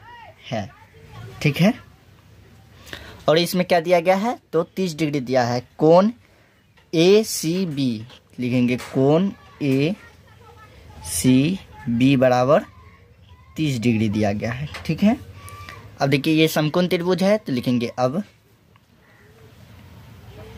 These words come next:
समकोण त्रिभुज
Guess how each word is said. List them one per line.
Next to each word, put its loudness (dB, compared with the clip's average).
समकोण 2
त्रिभुज 0